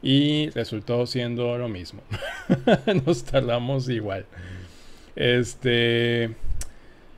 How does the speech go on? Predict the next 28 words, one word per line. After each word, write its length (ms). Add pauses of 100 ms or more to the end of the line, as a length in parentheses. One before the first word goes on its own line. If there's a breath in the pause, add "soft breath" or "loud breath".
(1600 loud breath)
pues 480
está 320
bien, 320
es 180
un, 280
es 240
un 100
método 360
más 280
de, 200
de 180
color, 400
la 100
verdad. 400
Este, 560
lo 180
que 120
sí 280
puede 540
ser 560
que 120
te 180
sirva 420
es 180
si 120
tienes 320
a 160
alguien 340